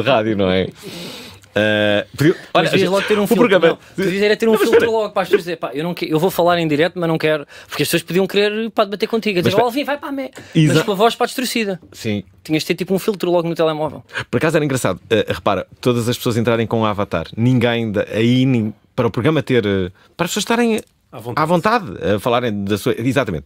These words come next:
Speaker 1: ninguém assumia, que era para também, não é? Ninguém assumia aí,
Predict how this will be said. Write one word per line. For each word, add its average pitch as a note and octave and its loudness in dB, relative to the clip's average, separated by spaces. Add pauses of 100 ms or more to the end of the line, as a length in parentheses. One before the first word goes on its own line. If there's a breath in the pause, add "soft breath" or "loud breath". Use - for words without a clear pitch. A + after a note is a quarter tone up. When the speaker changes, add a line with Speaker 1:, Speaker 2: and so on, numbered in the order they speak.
Speaker 1:
ninguém B2+ 4
assumia, D2+ -4
que - -4
era G2+ 0
para G#2 -8
também, A#2+ -4 (160)
não G2+ 0
é? F#2 -4 (160 soft breath)
Ninguém G#2+ 0
assumia A2+ -2
aí, D3 2